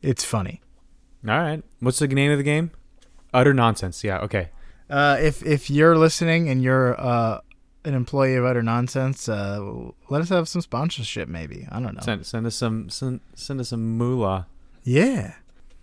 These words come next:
Speaker 1: Oh, should we do this segment?
Speaker 2: Yeah, we should probably
Speaker 1: <laughs>
Speaker 2: start.
Speaker 1: Here we go. <laughs> Let's talk body length. They are eighty-five. Okay, so speaking of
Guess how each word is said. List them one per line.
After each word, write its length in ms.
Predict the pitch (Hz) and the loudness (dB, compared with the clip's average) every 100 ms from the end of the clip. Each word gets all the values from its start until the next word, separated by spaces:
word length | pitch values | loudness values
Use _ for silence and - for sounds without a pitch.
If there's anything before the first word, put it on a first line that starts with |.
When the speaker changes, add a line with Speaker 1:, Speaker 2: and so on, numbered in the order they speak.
| - - - - - | -20 -20 -20 -20 -2
Speaker 1:
Oh, 120 | 151 | 0
should 160 | 151 165 | 6 6
we 80 | 175 | 6
do 100 | 202 | 4
this 160 | 202 | 0
segment? 340 | - 135 165 131 | 0 -2 4 6
Speaker 2:
Yeah, 160 | 131 | 6
we 60 | 123 | 4
should 160 | - | 0
probably 320 | 131 135 127 113 | 2 4 4 2
Speaker 1:
<laughs> 120 | - | 2
Speaker 2:
start. 340 | 110 110 - | 4 4 6
Speaker 1:
Here 180 | 202 180 | 8 10
we 80 | 170 | 8
go. 300 | 214 160 139 - - - | 6 4 4 -2 -14 -20
<laughs> 320 | - - - | -20 -20 -6
Let's 140 | 165 170 | -2 4
talk 200 | 170 160 | 4 4
body 320 | 151 139 127 | 2 2 0
length. 460 | 107 98 92 - - - - - | -4 -8 -12 -18 -20 -20 -20 -6
They 140 | 143 | 0
are 240 | 170 151 135 | 4 4 2
eighty-five. 720 | 143 170 247 - 113 98 117 | -2 -4 -4 -2 -2 -2 -2
Okay, 360 | 139 175 165 123 | 2 4 6 2
so 380 | - 165 151 143 | 2 2 4 2
speaking 400 | - 180 170 147 | 0 0 2 -4
of 180 | 117 | -4